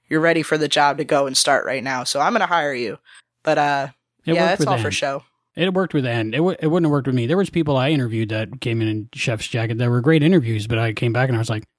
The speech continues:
Speaker 2: "Wear a chef's coat," so not gonna do it.
Speaker 1: Yeah, it happens.
Speaker 2: I would have passed on you, but I would have been wrong.
Speaker 1: Yeah.
Speaker 2: You're awesome.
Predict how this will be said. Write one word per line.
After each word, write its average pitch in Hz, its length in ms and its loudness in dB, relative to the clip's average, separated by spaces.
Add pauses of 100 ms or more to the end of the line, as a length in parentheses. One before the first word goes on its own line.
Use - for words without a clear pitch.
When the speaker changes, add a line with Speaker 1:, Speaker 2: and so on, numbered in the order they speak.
Speaker 2:
"Wear 240 100 4
a - 40 2
chef's - 300 0
coat," 110 260 -4
so 104 180 -4 (300)
not 113 120 -2
gonna 107 140 -2
do 98 140 -6
it. - 80 -10 (420)
Speaker 1:
Yeah, 311 160 0 (220)
it 185 100 0
happens. 156 460 -8 (100)
Speaker 2:
I 143 60 2
would 143 80 2
have 123 60 0
passed 127 280 2
on 131 140 2
you, 131 80 2
but 113 100 -2
I 110 80 -2
would 113 80 0
have 110 60 -2
been 107 140 -6
wrong. 101 500 -8 (180)
Speaker 1:
Yeah. 208 260 2 (120)
Speaker 2:
You're 117 200 -2
awesome. 113 440 0